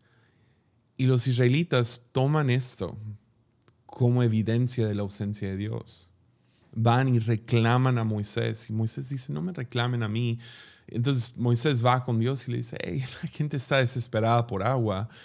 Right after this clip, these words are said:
Y Dios les dice, "No pongan a prueba a su Dios". Yeah. ¿Qué es poner a prueba a Dios?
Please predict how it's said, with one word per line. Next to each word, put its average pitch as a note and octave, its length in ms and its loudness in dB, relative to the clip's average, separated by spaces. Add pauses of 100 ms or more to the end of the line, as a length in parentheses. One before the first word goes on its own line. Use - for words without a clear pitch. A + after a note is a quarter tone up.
(300)
Y B2 120 2
Dios C3 380 4
les C#3 180 0
dice, A2+ 280 0
"No A2 360 0
pongan A2+ 380 0
a A2 100 -4
prueba G2 380 -4
a G#2+ 40 -8
su A2 180 -8
Dios". - 580 -10 (1300)
Yeah. B2 260 -4 (1700)
¿Qué G#3+ 260 4
es G3 160 2
poner C3+ 320 2
a B2 120 0
prueba A#2 320 2
a - 20 0
Dios? - 640 -6